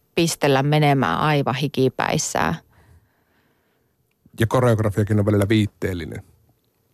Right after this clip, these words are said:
Speaker 1: No se on sitten taas, äh, niinku eri maailma, kun on semmonen oikein niinku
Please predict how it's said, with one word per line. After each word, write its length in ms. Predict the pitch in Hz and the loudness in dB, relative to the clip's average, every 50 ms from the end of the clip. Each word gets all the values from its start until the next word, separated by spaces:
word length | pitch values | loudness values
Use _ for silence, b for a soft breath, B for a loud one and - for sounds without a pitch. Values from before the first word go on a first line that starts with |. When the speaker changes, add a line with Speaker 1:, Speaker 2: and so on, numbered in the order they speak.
| _ _ _ _ _ 262 | _ _ _ _ _ 0
Speaker 1:
No 120 | 302 302 | 0 2
se 160 | - - 381 | 2 2 2
on 100 | 339 285 | 2 4
sitten 260 | 247 294 - - 269 - - | 2 0 0 0 -2 -2 0
taas, 200 | 262 240 220 - | -2 0 0 -2
äh, 360 | - 50 - - - 220 220 | -4 -4 -4 0 2 4 4
niinku 220 | 226 233 214 233 - | 4 6 4 4 2
eri 260 | - 262 254 247 226 | 2 2 4 4 4
maailma, 500 | 202 196 202 196 185 160 151 151 151 147 - | 4 4 2 2 2 2 0 0 0 -2 -2
kun 240 | - 147 143 147 | 0 0 2 2
on 180 | 143 143 143 139 - | 2 2 2 0 -2
semmonen 440 | - - 151 151 151 147 143 143 151 | -2 0 0 2 2 2 2 2 2
oikein 300 | 147 143 - 147 143 147 | 0 0 0 0 0 2
niinku 340 | 151 151 - 151 143 - | 0 2 2 2 2 2